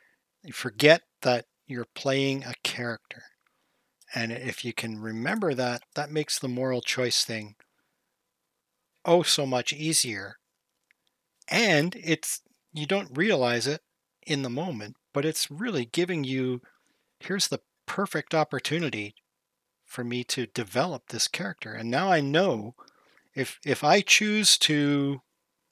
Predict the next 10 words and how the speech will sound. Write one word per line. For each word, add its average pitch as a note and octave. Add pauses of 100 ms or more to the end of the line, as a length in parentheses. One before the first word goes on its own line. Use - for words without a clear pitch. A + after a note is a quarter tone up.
(540)
let C3+
that D#3 (640)
guy D3
go C3+
as B2
opposed -
to B2 (120)
killing D#3+
him A#2+
outright, B2